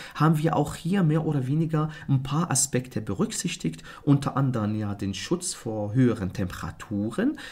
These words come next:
die das Netzteil dann entsprechend vor Überlast, äh, schützen, oder aber auch bei höheren, niedrigen Spannungen, auch ganz wichtig, wenn wir dort entsprechend, ähm, mal beispielsweise Fehler, ähm, haben, dass das zu diese Schwankungen führt,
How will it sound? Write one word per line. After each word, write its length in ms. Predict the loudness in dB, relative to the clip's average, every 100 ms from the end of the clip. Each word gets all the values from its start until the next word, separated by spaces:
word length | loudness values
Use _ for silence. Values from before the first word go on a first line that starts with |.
| -8
die 80 | 0
das 200 | 2 4
Netzteil 480 | 2 0 -2 0 2
dann 180 | 2 -2
entsprechend 420 | -4 -6 -8 -6
vor 200 | -6 -2
Überlast, 580 | 0 0 -2 -4 -6 -8
äh, 160 | -8
schützen, 600 | -6 -2 -2 0 0 0 -2 -10 2
oder 260 | 4 4
aber 200 | 2 0
auch 200 | -2 -2
bei 180 | 0 2
höheren, 760 | 2 2 2 2 4 4 2 0
niedrigen 680 | 0 0 0 -2 -4 -4 -4
Spannungen, 760 | -6 -8 -4 0 2 2 0
auch 200 | -6 -8
ganz 320 | -6 -4 -2
wichtig, 400 | -4 -4 -8 -4
wenn 160 | -4 -2
wir 160 | -2
dort 220 | -2 -4 -4
entsprechend, 560 | -8 -8 -8 -4 -6 -8 -16 -4
ähm, 840 | 2 4 4 4 4 4 4 2
mal 220 | 0 0 -2
beispielsweise 760 | -4 -4 -2 -2 -2 -2 -2
Fehler, 600 | -4 0 2 4 2 2
ähm, 400 | -2 0 0 -2
haben, 360 | -2 -2 0 -2
dass 220 | -2 -4
das 260 | -4 -6 -6
zu 260 | -6 -4
diese 260 | -4 -6 -6
Schwankungen 540 | -8 -6 -4 -4 -4 -4
führt, 340 | -2 -2 -2